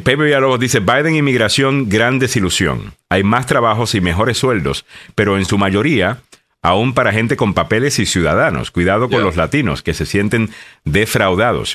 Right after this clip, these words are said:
Speaker 1: Yo creo que no solamente hay eso, Pepe, hay a la misma vez que hay ese sentir con algunos latinos, hay un esfuerzo organizado, calculado por traer a latinos al Partido Republicano,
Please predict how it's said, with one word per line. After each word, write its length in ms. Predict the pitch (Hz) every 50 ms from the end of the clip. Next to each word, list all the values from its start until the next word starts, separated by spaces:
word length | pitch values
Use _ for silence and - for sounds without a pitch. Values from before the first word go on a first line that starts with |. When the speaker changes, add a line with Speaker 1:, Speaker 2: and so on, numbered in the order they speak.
| -
Speaker 1:
Yo 140 | 87 98 101
creo 180 | 92 120 135 139
que 80 | 143
no 100 | 135 123
solamente 600 | 117 - 135 131 127 131 135 135 120 139 139 131 -
hay 240 | - 107 110 120 117
eso, 420 | 117 127 - - 165 165 160 151 -
Pepe, 340 | 156 160 156 175 175 175 175 - - - - - - _ _ _ - - -
hay 260 | - 101 113 131 139 127
a 100 | 117 107
la 160 | 107 107 104 98
misma 520 | 101 113 131 156 156 - 160 156 139 127
vez 360 | 131 131 117 - - - - - _
que 180 | - 104 95
hay 200 | 92 95 110 120
ese 680 | 123 120 - - 135 123 117 113 113 110 104 98 90 82 76 73 - - _ _ _ _ _ -
sentir 500 | - - - 107 101 98 - 151 143 117
con 220 | 95 - 104 95 92
algunos 260 | 92 92 107 113 117
latinos, 520 | 117 113 101 101 104 85 80 80 82 - _ _ _ _ _ - -
hay 160 | - 196 113
un 160 | 135 156 170 160
esfuerzo 840 | 131 123 - - - - 139 156 170 165 - - 165 165 170 170 - _ _ _ _ _ _
organizado, 920 | 90 87 90 90 90 87 87 82 - - 131 139 156 165 170 170 165 143
calculado 920 | - 90 85 76 - - - 82 82 85 107 120 139 156 165 175 170 170 160
por 240 | - 113 90 85 -
traer 560 | - 82 76 80 87 101 127 160 180 165 - -
a 140 | - 95 87
latinos 600 | 85 80 78 - 113 120 127 143 156 151 - -
al 160 | - 90 82 -
Partido 400 | - 78 76 - 110 127 135 135
Republicano, 720 | 135 123 104 123 113 110 101 92 95 82 80 73 80